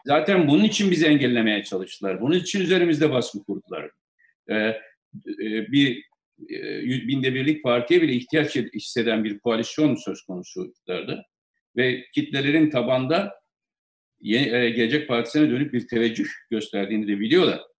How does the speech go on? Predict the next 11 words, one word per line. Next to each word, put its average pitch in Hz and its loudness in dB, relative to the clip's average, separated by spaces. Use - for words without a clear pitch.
Bunu 110 -2
Sayın 117 -2
Cumhurbaşkanı 127 -2
da 101 -4
biliyor. 82 -14
ak - -8
Parti 113 -4
yönetimi 107 -2
de 147 0
biliyor. 104 -4
Çünkü, 120 -4